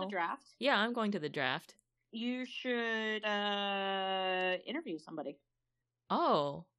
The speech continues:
Speaker 2: maybe I will. Maybe I will go to the draft and, uh, you know, try to write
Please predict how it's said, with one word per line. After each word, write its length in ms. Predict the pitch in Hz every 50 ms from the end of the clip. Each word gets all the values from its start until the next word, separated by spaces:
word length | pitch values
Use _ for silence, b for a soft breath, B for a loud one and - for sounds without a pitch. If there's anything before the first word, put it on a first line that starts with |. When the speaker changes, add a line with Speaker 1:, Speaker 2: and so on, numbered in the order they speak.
| _ -
Speaker 2:
maybe 280 | 185 196 214 226 247 254
I 140 | 247 247
will. 380 | 254 247 302 330 214 170 165 165
Maybe 320 | 175 190 202 214 220 220
I 100 | 220 214
will 180 | 220 233 262 285
go 140 | 262 202 180
to 100 | 175 175
the 100 | 165 165
draft 400 | 165 175 165 160 160 165 - -
and, 320 | 165 156 151 151 151 147 151
uh, 320 | 147 147 143 139 147 165 165 165 175 - _ _ _ _ _ _ _ -
you 100 | 180 185
know, 120 | 165 156
try 240 | 160 - - 180 170
to 140 | 165 165 160
write 300 | 160 165 165 170 156 -